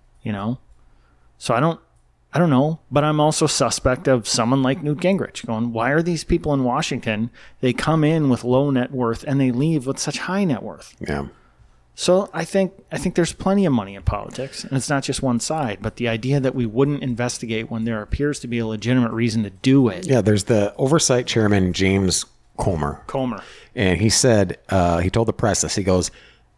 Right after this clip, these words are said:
Speaker 2: um, "The documents suggest a pattern of bribery where payments would be made through a shell account to multiple banks.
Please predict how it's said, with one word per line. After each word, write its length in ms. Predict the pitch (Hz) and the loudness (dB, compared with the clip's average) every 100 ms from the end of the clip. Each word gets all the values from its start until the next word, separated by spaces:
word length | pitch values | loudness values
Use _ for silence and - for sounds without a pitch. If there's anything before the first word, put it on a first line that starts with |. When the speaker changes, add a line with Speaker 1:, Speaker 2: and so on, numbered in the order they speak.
| - | -4
Speaker 2:
um, 320 | 92 82 - | 0 0 -4
"The 60 | - | -2
documents 520 | 98 117 127 165 156 | 2 2 2 0 0
suggest 520 | - 135 90 104 104 | 0 0 2 2 2
a 80 | 104 | -2
pattern 600 | - - 104 95 92 87 - | -2 0 0 0 -2 -4 -4
of 180 | - - | -4 -2
bribery 580 | 92 87 87 71 64 - _ | 0 0 0 -4 -6 -10 _
where 120 | 85 | -2
payments 380 | 85 92 92 95 | 2 2 2 2
would 80 | 95 | 0
be 80 | 90 | 0
made 260 | 85 85 | 2 0
through 180 | - 85 | -2 -2
a 20 | |
shell 260 | - 95 90 | 2 2 0
account 400 | 87 82 80 82 | 0 -2 -2 -2
to 80 | 85 | -2
multiple 380 | 78 78 - | -2 -2 -4
banks. 400 | 76 98 76 - | -2 0 0 -4